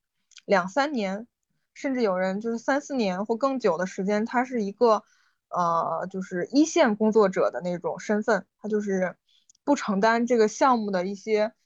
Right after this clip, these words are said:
项目负责人的这些职能。然后我现在就处于这个一线负责，就是很多具体性的工作都是我，我来负责的，但我可能会比如说负责人交给我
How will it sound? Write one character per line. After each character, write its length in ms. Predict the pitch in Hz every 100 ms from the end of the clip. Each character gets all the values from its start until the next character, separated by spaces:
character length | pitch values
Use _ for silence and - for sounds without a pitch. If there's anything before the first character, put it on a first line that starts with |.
| _
项 240 | _ 294 233
目 60 |
负 220 | 240 - 302
责 160 | 196
人 160 | 180 165
的 120 | 180
这 120 | 175
些 380 | 185 185 170 175 -
职 180 | 165
能。 240 | 175 147 - _ _ _ _ _ _ -
然 200 | 208 214
后 200 | 262 190
我 180 | 196
现 160 | 190 302
在 100 | 254
就 120 | 233
处 200 | 220 214
于 120 | 185
这 160 | 180 196
个 100 | 175
一 140 | 214
线 260 | 240 262 208
负 160 | 220 208
责， 240 | 165 113
就 140 | 220
是 120 | 226 220
很 220 | 226 175
多 140 | 208
具 200 | 226 330
体 160 | - 196
性 140 | 208
的 100 | 190
工 200 | 180 202
作 100 | 196
都 140 | 190 196
是 100 | 196
我， 320 | 170 - _
我 220 | - 160
来 180 | 151 -
负 180 | - 196
责 160 | 185 -
的， 160 | - -
但 200 | 220 214
我 80 |
可 160 | 233 220
能 160 | 156 190
会 120 | 208
比 120 | 180
如 100 | 170
说 180 | 196 196
负 140 | 214
责 140 | 214 196
人 160 | 180
交 120 | 214
给 120 | 208 202
我 260 | 185 -